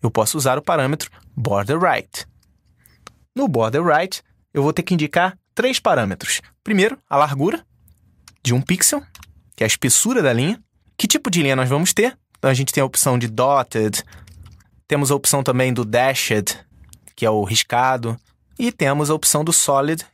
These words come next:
que nós vamos utilizar aqui. E por fim, a cor da linha, nós vamos utilizar aquele nosso cinza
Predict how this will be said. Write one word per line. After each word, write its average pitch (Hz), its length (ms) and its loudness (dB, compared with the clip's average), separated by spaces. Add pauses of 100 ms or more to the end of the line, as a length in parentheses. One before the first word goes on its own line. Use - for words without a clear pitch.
que 143 80 -4
nós 139 160 0
vamos 139 200 0
utilizar 143 480 0
aqui. 127 280 -6 (380)
E 208 80 -6
por 269 200 -2
fim, 190 220 2 (400)
a 196 200 0 (100)
cor 233 240 0
da 147 120 2
linha, 143 320 -2 (320)
nós 123 120 2
vamos 123 220 2
utilizar 127 380 0
aquele 131 220 -2
nosso 131 260 0
cinza 131 540 2